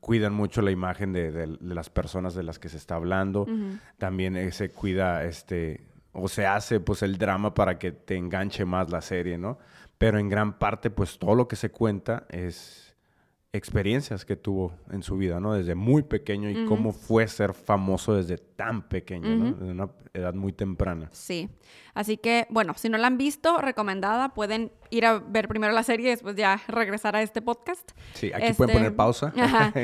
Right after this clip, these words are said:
Speaker 1: Pueden ir a ver la
Speaker 2: Que
Speaker 1: serie.
Speaker 2: claro, son tres temporadas, pero buenísimo. Eh, y si no la han visto y no les importa escuchar esto, pues adelante. <laughs> Pero sí, sí vamos a hablar de hasta lo último, lo más último, porque ya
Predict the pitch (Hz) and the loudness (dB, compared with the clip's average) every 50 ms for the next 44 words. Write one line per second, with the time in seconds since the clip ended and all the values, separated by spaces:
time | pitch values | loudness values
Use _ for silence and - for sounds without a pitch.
0 | 117 - - - 107 98 98 92 95 92 90 90 85 - - 247 269 262 233 220 | -2 -4 -2 -2 -2 0 2 2 2 2 2 0 0 2 4 6 6 6 6 6
1 | - 240 226 - 247 294 - 311 294 285 294 262 240 233 233 247 254 - 226 202 | 4 2 2 2 0 0 2 2 2 2 4 4 4 4 4 2 0 -2 -2 0
2 | 185 185 185 202 233 247 - - 269 269 302 370 415 - - - - - - _ | 0 0 0 0 0 0 0 2 2 2 2 2 0 -4 -14 -20 -20 -20 -20 _
3 | _ _ _ - 240 226 226 226 226 226 - 247 226 247 247 262 269 285 294 285 | _ _ _ -4 -2 0 0 0 0 -2 -4 -4 -2 0 2 2 4 4 4 4
4 | 302 311 302 - - 302 311 - - - 247 254 254 254 254 240 226 233 254 262 | 2 2 0 4 6 6 6 6 6 4 0 2 2 2 4 4 4 4 4 2
5 | 233 214 226 220 233 233 - 226 - 240 254 277 285 - 285 - 247 233 190 190 | 2 2 2 0 0 -6 -6 -2 -2 0 0 0 -2 -6 -8 -8 -6 -4 -4 -4
6 | 190 185 180 175 170 180 175 175 175 175 175 214 220 - - 285 285 294 285 294 | -2 0 0 0 0 0 -2 -4 -6 -10 -12 -12 -6 -2 0 2 4 4 4 4
7 | 247 214 - 226 220 226 220 220 - 214 190 - 208 202 202 220 254 262 226 208 | 4 2 0 0 2 4 4 4 2 0 0 2 2 2 2 2 2 0 2 2
8 | 208 208 208 226 247 254 233 226 233 247 254 - 208 208 - - 196 190 185 175 | 4 4 4 4 4 2 0 0 0 0 0 -2 -4 -6 -4 -4 -2 0 0 0
9 | - - - 196 196 185 185 185 190 202 214 208 208 233 233 233 226 214 196 196 | -2 -2 -2 0 2 2 2 2 2 2 2 0 -2 -4 -4 -2 -2 -2 -2 -4
10 | 196 214 - - 262 277 254 285 294 294 262 254 247 214 208 196 202 208 220 233 | -4 -6 -2 0 0 0 2 2 0 2 2 0 -2 0 4 4 6 6 4 2